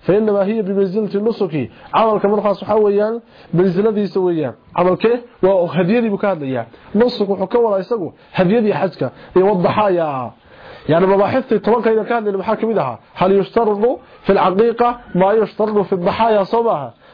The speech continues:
Saasana raajix waa soo sheegay sheekhu. ولا يجوز فيها ma banaano. Cawraa mid markaas waxa weeye il cawran. ولا عجفاء mid illa macnaha. ولا عجفاء iyo mid weyda. ولا مكسورة mid la jajabiyey. ولا مريضة mid xanuunsanaysa. ولا يباع lama iibiyo min laxmiha hilibkeeda shay waxba.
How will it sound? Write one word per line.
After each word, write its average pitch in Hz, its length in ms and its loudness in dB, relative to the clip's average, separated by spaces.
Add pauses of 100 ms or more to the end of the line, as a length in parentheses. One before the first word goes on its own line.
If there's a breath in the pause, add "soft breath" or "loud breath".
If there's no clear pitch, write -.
Saasana 208 340 2
raajix 202 280 -2
waa 190 100 0
soo 214 120 -4
sheegay 208 280 0
sheekhu. 143 320 -6 (240 loud breath)
ولا 196 180 4
يجوز 220 300 0
فيها 214 260 2
ma 220 120 0
banaano. 165 420 0 (220 loud breath)
Cawraa 202 440 2
mid 214 140 -4
markaas 208 380 -2
waxa 208 120 -2
weeye 202 300 2
il 220 80 0
cawran. 160 380 -4 (240 loud breath)
ولا 208 200 4
عجفاء 202 580 -2 (120)
mid 208 220 0
illa 226 180 2
macnaha. 185 280 -2 (220 loud breath)
ولا 190 160 4
عجفاء 202 540 0
iyo 202 100 0
mid 208 140 -2
weyda. 208 320 0 (260 loud breath)
ولا 196 180 2
مكسورة 214 440 -2
mid 214 120 -4
la 208 100 2
jajabiyey. 156 460 -2 (220 loud breath)
ولا 202 200 4
مريضة 208 320 0
mid 214 180 -4
xanuunsanaysa. 196 640 -4 (220 loud breath)
ولا 180 160 2
يباع 202 320 2
lama 202 180 0
iibiyo 202 220 -2
min 196 120 -2
laxmiha 202 240 -2
hilibkeeda 214 360 -2
shay 220 140 -2
waxba. 151 320 -4